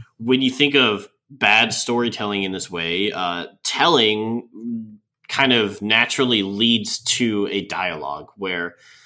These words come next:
a lot of times, uh, a common trope in, like, video games, movies, T V, uh,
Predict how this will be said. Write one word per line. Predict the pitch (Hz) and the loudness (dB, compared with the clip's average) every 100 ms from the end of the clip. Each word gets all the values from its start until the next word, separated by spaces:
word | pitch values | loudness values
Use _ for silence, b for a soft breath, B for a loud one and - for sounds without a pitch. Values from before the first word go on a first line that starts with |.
| b b _ _ | b b _ _
a | 135 | 0
lot | 127 113 117 | 4 4 4
of | |
times, | 117 120 113 107 107 101 104 | 2 2 4 2 -2 -6 -8
uh, | - 98 98 95 87 | -2 2 4 2 -2
a | |
common | 101 - 123 123 120 | -6 0 4 4 2
trope | - 113 101 | 0 0 0
in, | 101 | 0
like, | 98 90 85 - | 0 0 -2 -8
video | 104 95 113 110 | -8 0 2 2
games, | 104 104 101 90 | 2 2 0 -4
movies, | 92 107 123 113 104 101 95 - - | -2 2 2 2 0 0 -4 -6 -8
T | - 110 101 | -6 -4 0
V, | 110 107 101 98 | 2 4 4 2
uh, | - 95 92 90 | 0 -2 0 -2